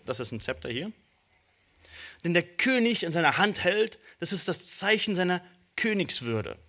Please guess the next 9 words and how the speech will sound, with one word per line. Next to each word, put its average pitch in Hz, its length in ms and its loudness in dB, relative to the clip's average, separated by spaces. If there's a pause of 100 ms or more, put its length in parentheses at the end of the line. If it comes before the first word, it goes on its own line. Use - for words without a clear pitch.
(640)
Ein 135 220 -2
Zepter 208 680 -2 (120)
erhebt 147 540 -6
sich - 320 -12
aus 117 200 -8
Israel. - 540 -10 (2250)
Und 131 100 -10
ich 127 120 -8
überspringe, 143 440 -4